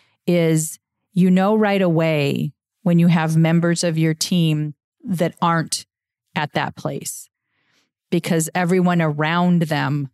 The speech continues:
starts to notice it, right? So if you haven't created, i-, if, take that, if you have created that sense and there are people on your, in your organization that aren't as comfortable with it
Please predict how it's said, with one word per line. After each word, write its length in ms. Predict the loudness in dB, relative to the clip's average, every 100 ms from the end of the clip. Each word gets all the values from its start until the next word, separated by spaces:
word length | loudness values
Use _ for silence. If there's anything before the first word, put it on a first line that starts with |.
| _
starts 460 | -6 -2 -2 -2 -2
to 100 | 0
notice 400 | 0 0 -2 -4
it, 100 | -2
right? 300 | -2 -2 -2
So 280 | -2 0 0
if 360 | 0 -2 0
you 120 | 0
haven't 400 | 2 0 -2 -4
created, 580 | -4 -2 0 0 0 -2
i-, 100 | -2
if, 260 | 0 -2 -4 -12 _ _ -6
take 180 | -4 -4
that, 140 | -2
if 180 | -2 0
you 120 | 0
have 340 | 0 0 -2 -2
created 420 | 0 0 0 0
that 220 | -2 -4
sense 560 | -4 -4 -4 -4 -10 -14 _ _ _ _ -2
and 140 | 2
there 100 | 2
are 80 | 0
people 380 | 0 -2 0 0
on 200 | 2 2
your, 140 | 2 2
in 140 | 2
your 100 | 4
organization 800 | 2 0 0 0 0 0 0 0
that 120 | -2 0
aren't 320 | 0 0 0
as 520 | 0 0 0 -4 -10 _ _ _ _ -6
comfortable 500 | -2 0 0 0 2
with 220 | 0 0
it 180 | -4